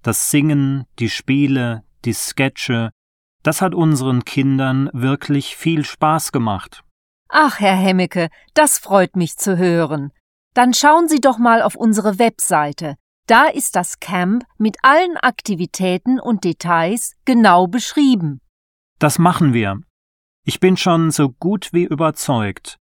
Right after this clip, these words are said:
Speaker 1: Aber ich muss das natürlich mit meiner Frau und den Kindern besprechen. Meine Frau ist leider bis morgen Abend auf Dienstreise.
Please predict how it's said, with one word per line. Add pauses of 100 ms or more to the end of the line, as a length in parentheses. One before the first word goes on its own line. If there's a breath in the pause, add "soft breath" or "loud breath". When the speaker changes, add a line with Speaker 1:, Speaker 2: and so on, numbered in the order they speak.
(140)
Speaker 1:
Aber
ich
muss
das
natürlich
mit
meiner
Frau
und
den
Kindern
besprechen. (500)
Meine
Frau
ist
leider
bis
morgen
Abend
auf
Dienstreise.